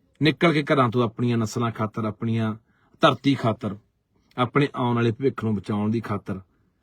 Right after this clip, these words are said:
ਆਪਾਂ ਨਿਕਲ ਗਏ ਤੇ ਵੱਧ ਤੋਂ ਵੱਧ ਵੱਡੀ ਗਿਣਤੀ ਦੇ ਵਿੱਚ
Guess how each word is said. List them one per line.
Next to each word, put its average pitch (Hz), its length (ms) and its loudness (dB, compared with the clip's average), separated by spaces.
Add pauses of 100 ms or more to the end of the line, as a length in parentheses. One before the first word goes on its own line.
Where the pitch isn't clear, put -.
ਆਪਾਂ 117 260 0
ਨਿਕਲ 113 320 2
ਗਏ 123 120 4
ਤੇ 113 100 0
ਵੱਧ 123 260 2
ਤੋਂ 143 160 0
ਵੱਧ 131 180 0
ਵੱਡੀ 107 380 4
ਗਿਣਤੀ 123 280 2
ਦੇ 110 120 2
ਵਿੱਚ 107 280 -4